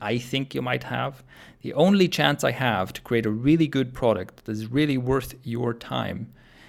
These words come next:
is if I get feedback from you. I have to hear from you.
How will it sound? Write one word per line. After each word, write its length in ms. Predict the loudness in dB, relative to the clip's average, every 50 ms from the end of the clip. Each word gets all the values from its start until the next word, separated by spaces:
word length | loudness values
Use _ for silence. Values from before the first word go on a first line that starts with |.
| -18 _ -6
is 120 | -4 -2
if 140 | 0 0 0
I 80 | 0 0
get 240 | 4 2 2 2
feedback 440 | 2 -2 -2 -2 0 0 -2 -2 -2
from 200 | -6 -10 -8 -6
you. 220 | -6 -6 -6 -8 -12 -16 -20 -20 _ _ _ -2 2
I 100 | 4 6
have 180 | 6 6 4 4
to 60 | 0
hear 360 | -2 -2 4 8 8 10 8
from 240 | 8 6 0 0 0
you. 300 | 0 0 0 0 -2 -4